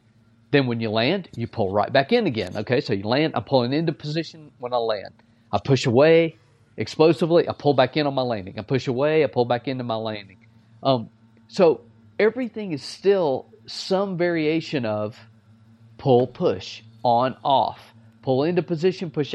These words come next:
out of, push out, not push out of position, but push out of the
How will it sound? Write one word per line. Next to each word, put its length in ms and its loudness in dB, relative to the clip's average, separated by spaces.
out 140 4
of, 80 -6
push 200 0
out, 240 4
not 280 0
push 200 0
out 100 4
of 80 -6
position, 460 -4
but 200 -10
push 300 2
out 360 2
of 380 -2
the 380 -4